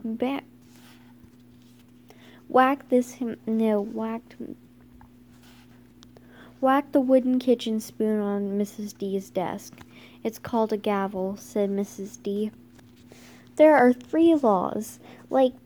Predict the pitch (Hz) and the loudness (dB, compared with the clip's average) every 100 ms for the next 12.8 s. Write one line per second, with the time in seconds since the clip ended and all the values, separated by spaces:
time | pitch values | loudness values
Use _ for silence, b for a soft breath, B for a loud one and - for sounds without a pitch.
0 | - 294 269 - 214 190 196 202 - 190 | -8 -4 -4 -2 0 0 -2 -10 -12 -8
1 | 180 220 - - - - 240 - 240 220 | -8 -10 -14 -20 -20 -10 -8 2 2 2
2 | 226 254 226 180 - - 226 B B B | -2 -6 -4 -4 -8 -10 -12 B B B
3 | B B - 277 311 330 370 339 294 233 | B B 0 4 4 4 2 0 -2 -4
4 | 202 208 214 202 208 233 - 240 - 208 | -2 0 0 0 0 -2 -6 -8 -4 -2
5 | 208 214 208 233 269 - - 214 208 202 | -2 -2 -2 -2 -4 -8 -8 -6 -4 -2
6 | 208 214 208 196 196 196 196 202 220 269 | -2 -2 -4 -2 -4 -4 -2 0 0 -2
7 | 277 - 208 208 208 233 B B B B | -4 -4 -2 -2 -4 -8 B B B B
8 | 196 202 - 214 202 202 - - 214 214 | -8 -8 -4 -4 -4 -8 -10 -6 -2 0
9 | 196 196 202 196 196 202 214 220 220 208 | 0 0 -2 -2 -2 0 -2 -4 -6 -8
10 | 202 - - - 107 - B B B - | -8 -10 -6 -4 -4 -6 B B B -10
11 | 220 220 202 - 214 214 202 202 196 - | -4 -4 -4 -4 0 0 0 -2 -4 -8
12 | - - - - 185 - - 214 | -16 -18 -12 -6 -6 -6 -8 -12